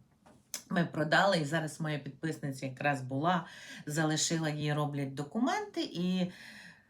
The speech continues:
вона залишила гроші, щоб я зайнялася цим, е, обмеблюванням, тому що, ну, воно,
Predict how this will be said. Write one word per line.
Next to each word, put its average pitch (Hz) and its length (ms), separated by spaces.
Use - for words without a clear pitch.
вона 220 240
залишила 170 560
гроші, 339 440
щоб 147 280
я 240 500
зайнялася 202 800
цим, 208 600
е, 151 240
обмеблюванням, 151 920
тому 220 300
що, 220 140
ну, 302 240
воно, 208 640